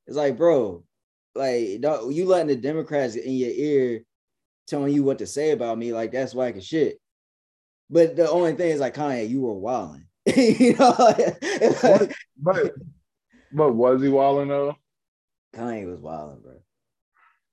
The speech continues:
Speaker 2: But
Speaker 1: Kanye
Speaker 2: was he wildin', though?
Speaker 1: Kanye was wildin', bro. <laughs> I,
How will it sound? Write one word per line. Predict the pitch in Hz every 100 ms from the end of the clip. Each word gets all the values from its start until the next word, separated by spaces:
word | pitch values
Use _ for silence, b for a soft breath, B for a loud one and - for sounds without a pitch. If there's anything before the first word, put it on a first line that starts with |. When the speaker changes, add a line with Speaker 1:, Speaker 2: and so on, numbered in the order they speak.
| -
Speaker 2:
But | 131 147 135
Speaker 1:
Kanye | 110
Speaker 2:
was | 120 139
he | 127 113
wildin', | 107 98 95 92
though? | 85 80 _ _ _ _ _ _ _ _ _ _ _ _ 123 104 82 87 _ _ _ -
Speaker 1:
Kanye | 139 127 117
was | 87 92
wildin', | 101 120 117 113 113
bro. | 156 175 233 214 202 - 175 - b
<laughs> | b
I, | 165 208